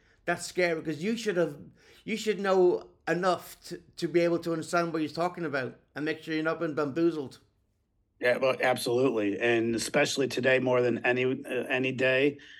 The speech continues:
Speaker 2: uh, it's really the burden is on the customers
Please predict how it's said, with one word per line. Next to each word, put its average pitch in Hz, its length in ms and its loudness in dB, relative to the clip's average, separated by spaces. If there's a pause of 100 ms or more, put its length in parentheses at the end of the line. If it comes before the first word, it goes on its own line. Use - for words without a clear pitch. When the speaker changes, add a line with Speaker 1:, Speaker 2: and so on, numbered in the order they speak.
(180)
Speaker 2:
uh, 110 300 0
it's 120 220 -2
really 135 400 2
the 120 100 0
burden 123 540 0
is 117 320 -2
on 131 340 0
the 110 100 0
customers 104 920 -4